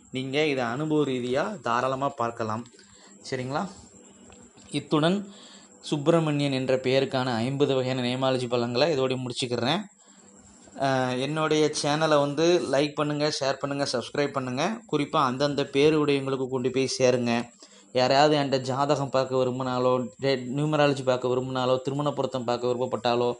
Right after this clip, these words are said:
astro numerology பார்க்க விருப்பப்பட்டாலோ, நேமாலஜி பலன்கள் பார்க்க விருப்பப்பட்டாலோ,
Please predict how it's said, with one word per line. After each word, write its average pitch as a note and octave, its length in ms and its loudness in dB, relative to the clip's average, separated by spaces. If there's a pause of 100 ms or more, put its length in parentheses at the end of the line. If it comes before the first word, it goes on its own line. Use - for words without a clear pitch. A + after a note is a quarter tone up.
(360)
astro D3+ 360 2
numerology C3+ 480 0
பார்க்க B2+ 240 -2
விருப்பப்பட்டாலோ, B2 640 0
நேமாலஜி C#3 500 -2
பலன்கள் B2+ 340 0
பார்க்க A#2 220 -2
விருப்பப்பட்டாலோ, A#2+ 720 -2